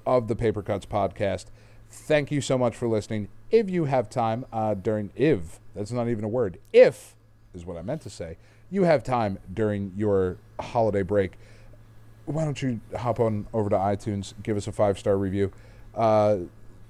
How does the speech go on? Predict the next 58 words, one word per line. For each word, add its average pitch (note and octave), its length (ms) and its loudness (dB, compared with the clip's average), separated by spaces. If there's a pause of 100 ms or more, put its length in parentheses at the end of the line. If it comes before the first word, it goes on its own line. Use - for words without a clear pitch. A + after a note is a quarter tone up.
(280)
it B2+ 60 -8
helps B2 260 0
move A2 200 -2
us G2 100 -4
up F2+ 120 -2
the - 60 -12
charts, F#2+ 360 -2
gets F#2 280 -8
eyes F2+ 220 -6
and F#2 100 -8
ears F#2 300 -8 (100)
on F#2 220 -6
the, F2+ 180 -4
uh, E2+ 220 -8 (100)
on G2 140 -8
the F2+ 80 -8
show. F#2 380 -2 (560)
If A#2 160 -2
you A2 100 4
have G#2 340 2 (220)
a G2 40 -4
little F#2+ 180 -2
bit E2 160 -6
more G#2+ 180 0
free G#2+ 160 -4
time, G#2 300 -2 (260)
why G#3 80 2
don't G3 140 0
you F#3+ 60 -8
check F#3+ 220 0
out F#3+ 160 0
some F#3 140 0
of F3 80 -2
the F3 60 2
other F3 120 2
fine A2 300 0
podcasts G2 520 2
that G#2 100 0
we G#2 100 0
have G2+ 180 0
going G2+ 220 -4
on G2 280 -2
over G#2 220 2
at, G2 120 4
uh, F#2 180 4 (380)
geekade G2 760 0
dot F#2+ 300 0
com. G2+ 380 -2 (320)
We G#2+ 160 2
have F#2+ 420 2
the F#2 220 -2
Stone F#2 260 -4
Age F2 180 -6
Gamer D3+ 280 -2
podcast, C#3 760 0
uh, F#2+ 220 2
which F#2 220 -2
is F2+ 360 -6